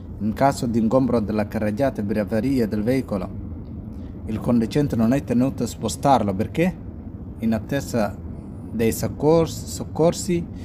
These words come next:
se il traffico sulla strada è, è st-, è scarso. Falso, è tenuto a spostarlo. Ok? Se il veicolo è fermo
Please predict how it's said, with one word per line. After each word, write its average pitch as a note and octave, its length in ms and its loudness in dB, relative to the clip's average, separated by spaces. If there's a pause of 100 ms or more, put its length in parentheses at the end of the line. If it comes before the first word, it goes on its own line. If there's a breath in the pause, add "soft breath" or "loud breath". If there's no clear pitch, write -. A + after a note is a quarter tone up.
(240 loud breath)
se - 220 -4
il A2 120 0
traffico D3 500 2
sulla A2 300 -2
strada D#3 400 2
è, A#2 260 -4
è A2 120 -4
st-, - 340 -6
è A#2+ 160 -6
scarso. - 520 -2
Falso, A#2 560 4 (220)
è B2+ 160 -10
tenuto D#3 400 -2
a A#2 40 0
spostarlo. G2+ 760 2 (2000 loud breath)
Ok? D#3+ 520 2 (1700 loud breath)
Se - 220 2
il C#3 200 4
veicolo E3 380 6
è C#3 160 -2
fermo C3 640 4